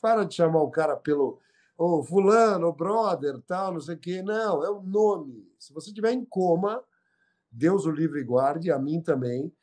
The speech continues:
mas se você estiver em coma e alguém falar assim, "Sua casa pegou fogo,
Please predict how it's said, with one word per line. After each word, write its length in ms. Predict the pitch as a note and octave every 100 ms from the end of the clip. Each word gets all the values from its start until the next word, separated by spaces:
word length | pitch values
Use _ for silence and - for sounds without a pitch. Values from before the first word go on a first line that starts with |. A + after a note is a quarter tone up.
| _ -
mas 140 | C3+
se 60 | F3
você 80 |
estiver 280 | - G#3+ A3
em 120 | B3
coma 560 | A#3+ - F#3 F3 G3+ G3+ -
e 100 | F3+
alguém 500 | E3+ D#3+ A3 A#3+ F#3+
falar 340 | G3+ G3 F#3
assim, 260 | D#3+ F#3 D#3
"Sua 240 | - B3+
casa 360 | B3 D4+ C#4 C#4+
pegou 320 | D#4+ C#4+ C#4+
fogo, 800 | - C4 D4 A#3+ A3 F#3 B2+ -